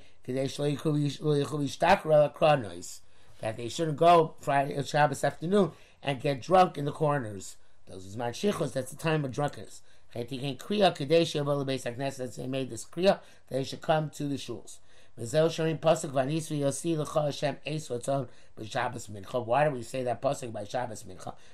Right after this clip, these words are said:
Shemikodim Ksiv, it says before that, in the capi-, in the Pasuk before that,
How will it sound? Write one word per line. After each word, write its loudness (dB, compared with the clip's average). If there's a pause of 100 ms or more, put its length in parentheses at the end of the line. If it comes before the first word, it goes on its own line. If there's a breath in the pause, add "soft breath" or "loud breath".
(120)
Shemikodim 0
Ksiv, 0 (1300)
it -12
says 2
before 0
that, 2 (400 soft breath)
in -10
the -8
capi-, -4
in -2
the -2
Pasuk 0
before 2
that, 6